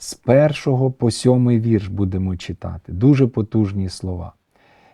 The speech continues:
І тут знову ми бачимо той самий оборот. Не просто Бог каже: "Люди,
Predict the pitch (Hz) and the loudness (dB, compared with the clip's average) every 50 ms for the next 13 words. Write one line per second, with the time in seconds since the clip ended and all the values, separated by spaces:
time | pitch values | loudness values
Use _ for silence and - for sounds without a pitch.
0 | _ _ - 110 - - 185 202 170 143 127 110 123 147 180 180 156 135 123 120 | _ _ -4 -4 0 0 0 0 0 0 -2 0 2 2 4 4 4 2 2 2
1 | 117 110 107 131 143 156 156 - - 127 113 107 117 139 151 151 - _ _ _ | 0 0 0 0 -2 -2 -2 -4 -4 -2 0 2 2 0 0 -2 -6 _ _ _
2 | _ _ - - 156 165 156 156 - - 127 117 113 113 120 131 139 - - - | _ _ 0 2 2 2 2 0 -4 -6 -4 -2 0 0 2 0 0 -2 0 0
3 | 117 120 123 127 123 123 120 113 92 - - _ _ _ _ _ _ _ _ _ | 0 0 2 2 0 2 0 -2 -4 -6 -10 _ _ _ _ _ _ _ _ _
4 | _ _ _ - 123 127 - 180 208 202 - - - 113 101 95 98 104 110 98 | _ _ _ -2 0 2 4 6 6 6 6 2 -2 -2 -2 -2 0 0 0 -2
5 | - - - 95 90 87 90 87 92 113 156 208 208 190 160 117 101 104 95 90 | -2 -4 -6 -6 -6 -6 -4 0 4 6 6 6 6 6 4 2 2 0 -2 -2
6 | - 131 | -4 -8